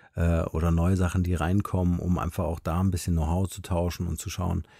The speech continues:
äh, wie können wir euch was, ähm, ja, auf den Weg mitgeben,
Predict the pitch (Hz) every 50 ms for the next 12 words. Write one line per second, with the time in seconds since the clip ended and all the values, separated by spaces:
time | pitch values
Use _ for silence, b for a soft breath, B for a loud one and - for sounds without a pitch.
0 | B B B B B B 90 85 85 85 82 92 98 95 - 104 98 98 98 85
1 | 87 92 - - 95 87 87 - - - - _ b b b b b b b b
2 | b _ - 85 85 85 82 82 82 82 82 80 80 82 90 98 - - 170 -
3 | 95 - - - 92 90 85 87 92 - - 98 90 85 95 101 110 104 - 104
4 | 104 117 120 120 - - - 104 101 104 104 - 107 101 98 104